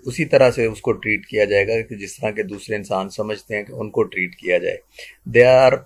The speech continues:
called human rights because they are universal।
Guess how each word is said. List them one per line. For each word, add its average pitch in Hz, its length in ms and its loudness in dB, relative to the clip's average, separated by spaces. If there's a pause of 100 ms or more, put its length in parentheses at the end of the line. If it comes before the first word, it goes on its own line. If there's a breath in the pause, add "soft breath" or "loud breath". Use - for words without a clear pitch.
called 120 400 6
human 120 300 -4
rights 113 420 0
because 107 400 4 (360)
they 107 240 4
are - 80 -8 (360)
universal। 101 540 0